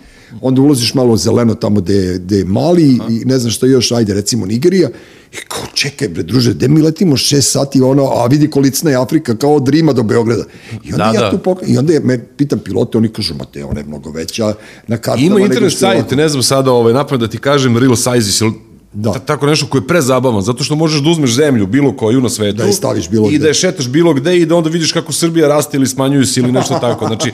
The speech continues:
Speaker 1: <laughs>
Speaker 2: fenomenalan je.
Speaker 1: A ne, ali, pazi ti, Afrika je veća od Azije. Znači, ono,
Speaker 2: Da, da,
Speaker 1: otprilike,
Speaker 2: ogromno.
Speaker 1: znaš, kao
Speaker 2: Ali
Speaker 1: to
Speaker 2: to su neke stvari koje su ultra zanimljive, to nikad neće promeniti.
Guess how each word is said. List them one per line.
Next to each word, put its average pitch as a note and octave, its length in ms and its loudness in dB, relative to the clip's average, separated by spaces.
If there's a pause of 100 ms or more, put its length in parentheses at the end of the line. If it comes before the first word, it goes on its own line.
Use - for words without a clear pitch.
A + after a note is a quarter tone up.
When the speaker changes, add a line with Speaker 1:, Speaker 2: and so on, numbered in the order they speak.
(140)
Speaker 1:
<laughs> - 180 -12
Speaker 2:
fenomenalan A2 580 0
je. F#2 80 -2
Speaker 1:
A B2+ 80 0
ne, B2+ 180 2 (140)
ali, C#3 240 4 (200)
pazi A#2+ 280 0
ti, A2+ 120 0
Afrika G2 320 -2
je A#2+ 60 0
veća A#2 320 0
od C3+ 160 4
Azije. B2+ 320 -2 (540)
Znači, G#2+ 340 -2
ono, A#2 280 0
Speaker 2:
Da, C#3 80 -4
da, C3+ 100 -2
Speaker 1:
otprilike, C3 420 0
Speaker 2:
ogromno. A#2+ 160 -2
Speaker 1:
znaš, B2+ 220 0
kao - 140 -2
Speaker 2:
Ali B2+ 120 0
Speaker 1:
to A#2+ 100 -2
Speaker 2:
to A3 80 2
su A#3 140 -2
neke A3+ 220 0
stvari G3+ 260 2
koje D#3 140 0
su G#3 140 2
ultra F3 180 2
zanimljive, C#3+ 420 4
to - 240 0
nikad F#3 240 2
neće C#3+ 180 -2
promeniti. A#2+ 600 0